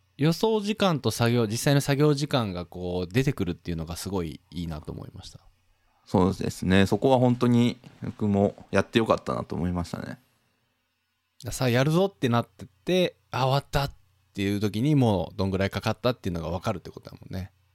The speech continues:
Speaker 2: そうですね。だし、やってる途中も、
Speaker 1: うん。
Speaker 2: あ、やべえ、あと五分しかないみたいなのが、
Speaker 1: あー、なるほど、
Speaker 2: 切迫感も出るんで。
Speaker 1: なるほど。う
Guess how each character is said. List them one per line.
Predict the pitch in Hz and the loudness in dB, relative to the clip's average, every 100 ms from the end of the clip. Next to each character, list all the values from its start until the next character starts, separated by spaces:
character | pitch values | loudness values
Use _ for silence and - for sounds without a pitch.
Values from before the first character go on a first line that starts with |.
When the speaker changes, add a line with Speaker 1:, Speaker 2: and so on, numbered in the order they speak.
| _ _ _ | _ _ _
Speaker 2:
そ | - | 0
う | 147 | 2
で | 92 | 2
す | 85 | 0
ね。 | 85 - - | -2 -2 -2
だ | 117 | -2
し、 | 120 123 131 | 2 2 4
や | 131 | 2
っ | |
て | - | 2
る | 123 | 0
途 | 160 | 0
中 | 90 147 | 0 2
も、 | 143 127 80 - | 4 4 2 -4
Speaker 1:
う | |
ん。 | |
Speaker 2:
あ、 | 101 | -4
や | 101 | 0
べ | 110 | 2
え、 | |
あ | 110 | 2
と | 123 92 - - _ | 4 2 0 -10 _
五 | 123 | 0
分 | 123 95 | 2 0
し | - | -2
か | |
な | 69 62 | -4 -6
い | - | -8
み | |
た | _ - | _ -20
い | _ _ _ _ _ _ _ _ - _ | _ _ _ _ _ _ _ _ -20 _
な | - | -10
の | - | -8
が、 | - - | -4 0
Speaker 1:
あ | 120 127 123 120 | 0 2 2 2
ー、 | |
な | 113 113 | 2 2
る | |
ほ | 107 | 2
ど、 | 107 | 2
Speaker 2:
切 | 101 | 2
迫 | 95 | 4
感 | 92 | 2
も | 87 90 | 2 0
出 | 101 | 0
る | 82 | 0
ん | - | -4
で。 | - | -6
Speaker 1:
な | |
る | - | -6
ほ | - _ _ _ _ _ _ _ _ _ _ _ - | -12 _ _ _ _ _ _ _ _ _ _ _ -10
ど。 | |
う | 120 | -4